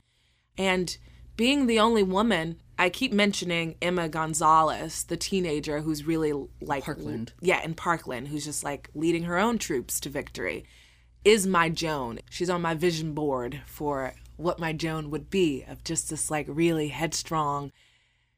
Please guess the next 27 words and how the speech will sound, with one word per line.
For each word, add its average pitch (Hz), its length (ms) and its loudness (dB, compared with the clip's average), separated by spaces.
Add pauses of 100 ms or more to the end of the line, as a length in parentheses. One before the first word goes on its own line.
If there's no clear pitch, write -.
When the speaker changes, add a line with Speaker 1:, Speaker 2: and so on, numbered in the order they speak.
(280)
Speaker 1:
fearless 208 840 4
teenager. 139 840 0 (140)
And 156 520 -2 (420)
that 196 280 6
only 208 320 2
works 175 840 4 (280)
if 226 280 4
you're 180 140 6
the 170 120 2
only 156 220 -4
girl, 160 480 0
because 170 400 -6
I'm 185 200 2
not 185 300 6 (520)
against 185 560 2
any 175 220 2
other 160 180 0
woman 151 380 -4
on 131 160 -6
stage. 117 540 -4
There's 165 220 -2
nothing 175 340 2
to 165 100 -6
compare 160 420 -2
me 135 160 -6
to. - 500 -8
There's 147 420 -2